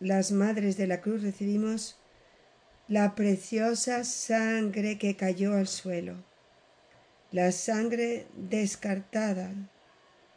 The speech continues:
por las almas endurecidas". Esto es algo muy importante. Recibimos la sangre que otras almas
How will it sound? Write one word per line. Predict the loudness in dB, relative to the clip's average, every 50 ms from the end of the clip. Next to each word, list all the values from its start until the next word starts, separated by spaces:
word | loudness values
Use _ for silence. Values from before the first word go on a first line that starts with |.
| _ _ -2
por | 2 4 4
las | 4 4 2 0 -2
almas | -2 -2 0 2 2 4 4 2 2 0 -2 -4 -2
endurecidas". | 0 2 2 2 2 2 0 0 0 -2 -2 -4 -4 -4 -2 -2 -4 -4 -4
Esto | -6 -6 -6 -6 -6
es | -6 -4 -4
algo | -4 -4 -2 -2 0
muy | 0 0 0 -2 -2 -2 -2 -2
importante. | -2 -4 -6 -8 -10 -10 -8 -6 -4 -2 -2 -4 -4 -8 -14 -20 -20 -20 _ _ _ _ _ _ -20 -20 _ _ _ -4
Recibimos | 4 6 8 8 6 6 2 0 0 2 2 2 2 0 0 0 0
la | 0 0 0 -2
sangre | -4 -6 -6 -4 -2 0 2 2 0 0 -2 -6 -6 -8 -8 -8 -8 -10 -10 -14 _ _ _ _ _ _ _ _ _
que | 0 4 4 4 4 4
otras | 2 2 2 0 0 -2 -2 -2 -2 -2 -2
almas | 0 0 0 2 0 0 0 0 0 -2 -4 -6 -10 -14